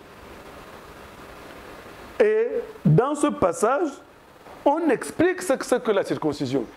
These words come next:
cet acte. Physique qui est faite sur le mal. Et en quoi est-ce qu'il consiste ? Au verset onze,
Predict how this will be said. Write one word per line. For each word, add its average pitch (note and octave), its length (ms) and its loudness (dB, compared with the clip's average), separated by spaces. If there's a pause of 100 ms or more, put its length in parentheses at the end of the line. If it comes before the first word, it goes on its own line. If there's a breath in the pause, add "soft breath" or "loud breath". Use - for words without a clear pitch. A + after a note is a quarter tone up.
cet B3+ 300 0
acte. - 440 -2 (1400)
Physique G#3+ 640 0
qui - 80 2
est G#3+ 140 4 (420)
faite B3+ 320 0
sur B3+ 340 0 (1800)
le F3+ 160 6
mal. F#3 320 0 (2000)
Et G#3+ 300 2 (320)
en G#3+ 160 2
quoi D4 300 4
est-ce A#3+ 240 0
qu'il A#3+ 200 2
consiste ? F3+ 580 0 (1700)
Au F3+ 120 4
verset F3 360 2
onze, B3+ 340 0